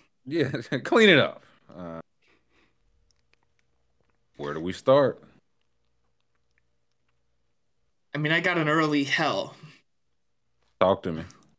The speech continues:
Speaker 2: I, I feel like the alligators, the ten alligators, like, I'm just gonna be jumping on top of that alligator. I'm jumping from mouth to mouth on top of it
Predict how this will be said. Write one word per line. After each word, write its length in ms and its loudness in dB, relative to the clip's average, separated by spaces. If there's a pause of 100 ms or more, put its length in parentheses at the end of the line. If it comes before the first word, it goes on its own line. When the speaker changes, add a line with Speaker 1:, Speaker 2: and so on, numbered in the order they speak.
(500)
Speaker 2:
I, 100 -4 (440)
I 120 -2
feel 320 -2
like 200 -4
the 220 -2
alligators, 880 -2
the 120 -4
ten 460 -2
alligators, 1080 -2 (800)
like, 200 -4
I'm 140 -2
just 160 -2
gonna 140 -4
be 140 -4
jumping 480 -2
on 160 -2
top 400 -2
of 100 -6
that 220 -2
alligator. 380 0
I'm 120 -4
jumping 380 -2
from 200 -4
mouth 400 -2
to 100 -4
mouth 380 0
on 180 -2
top 340 0
of 160 -4
it 320 0